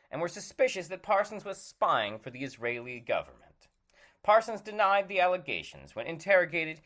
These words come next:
he insisted that his intentions were peaceful and that he had suffered an error in judgment, procuring the documents.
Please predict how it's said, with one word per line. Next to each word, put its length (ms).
he 140
insisted 440
that 140
his 160
intentions 720
were 100
peaceful 600
and 140
that 80
he 120
had 140
suffered 500
an 240
error 320
in 180
judgment, 600
procuring 680
the 60
documents. 840